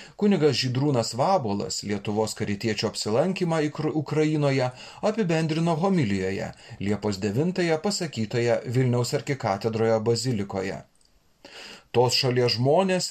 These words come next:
tikrai didvyriškai kiekvienas kovoja savo srityje. Kariai kaunasi fronte,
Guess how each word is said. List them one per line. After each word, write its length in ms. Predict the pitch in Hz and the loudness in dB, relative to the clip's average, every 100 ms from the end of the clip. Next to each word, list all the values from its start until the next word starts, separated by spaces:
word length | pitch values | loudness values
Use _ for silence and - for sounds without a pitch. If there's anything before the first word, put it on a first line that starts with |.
| - | -10
tikrai 480 | - 214 165 165 170 | -4 -4 0 0 0
didvyriškai 800 | 143 143 120 135 135 131 - 139 | -2 -4 0 0 2 0 -2 -4
kiekvienas 600 | 131 131 117 117 117 117 - | -2 -4 -2 0 0 -2 -2
kovoja 460 | 123 110 107 110 110 | 0 2 2 2 0
savo 320 | - 117 117 | -2 -2 -2
srityje. 600 | - 123 117 143 131 87 - - - - - | -2 -4 -2 0 0 -2 -10 -20 -20 -20 -20
Kariai 340 | - 117 175 196 | 0 4 4 2
kaunasi 480 | 143 120 113 104 107 | 2 2 0 -2 -4
fronte, 520 | - 123 165 175 165 | 0 2 4 2 -2